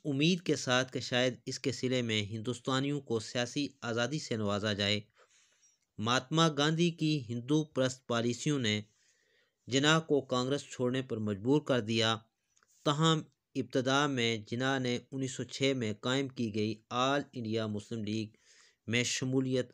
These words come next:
अख्तियार करने से गुरेज किया, क्योंकि मुस्लिम लीग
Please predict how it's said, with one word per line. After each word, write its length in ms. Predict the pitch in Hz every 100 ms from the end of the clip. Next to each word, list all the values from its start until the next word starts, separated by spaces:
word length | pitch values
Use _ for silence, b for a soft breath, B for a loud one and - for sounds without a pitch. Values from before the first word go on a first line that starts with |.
| -
अख्तियार 380 | - 120 113 110
करने 260 | 104 101
से 160 | 101 127
गुरेज 340 | 120 110 117 107
किया, 280 | - - - _ _ _ _ _ _ _ _ _
क्योंकि 540 | 165 196 190 143 139 - _ _ _ _ _ _ _ _ b b b b b b
मुस्लिम 380 | 135 165 196 180
लीग 340 | 156 160 160